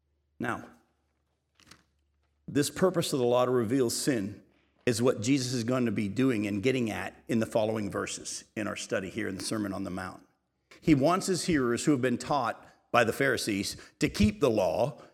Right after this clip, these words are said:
in order to be righteous and have been fooled into thinking that their leaders could keep the law. He wants them to understand that neither they nor their leaders could keep the perfect demands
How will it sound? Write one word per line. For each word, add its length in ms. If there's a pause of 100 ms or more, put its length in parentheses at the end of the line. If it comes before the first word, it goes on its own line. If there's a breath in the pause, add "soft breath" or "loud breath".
(120)
in 100
order 200
to 40
be 140
righteous 580 (220 soft breath)
and 100
have 80
been 140
fooled 340
into 160
thinking 400
that 160
their 140
leaders 340
could 260
keep 280
the 80
law. 500 (420 loud breath)
He 120
wants 180
them 180
to 80
understand 420
that 80
neither 260
they 260
nor 240
their 140
leaders 400
could 200
keep 320
the 80
perfect 880
demands 960